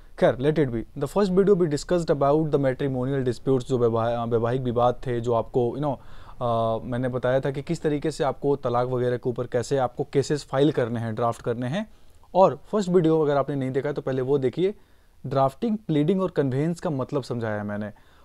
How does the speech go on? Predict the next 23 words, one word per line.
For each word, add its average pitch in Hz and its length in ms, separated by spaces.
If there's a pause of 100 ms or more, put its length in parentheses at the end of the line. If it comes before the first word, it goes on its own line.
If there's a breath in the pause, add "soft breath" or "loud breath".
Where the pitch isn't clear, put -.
और 143 80
मैंने 185 180
बोला 165 240
था 190 140
कि 208 100
जब 175 100
फर्स्ट 156 240
वीडियो 165 240
के 160 80
बाद 151 240
आपका 135 260
ये 143 60
जो 147 100
कॉन्सेप्ट 135 420
है 156 40
डीपीसी 135 380
पढ़ाने 135 400
में, 147 80
समझाने 135 360
में, 165 80
मुझे 147 240
ज़्यादा 135 420 (400 soft breath)
जो 160 140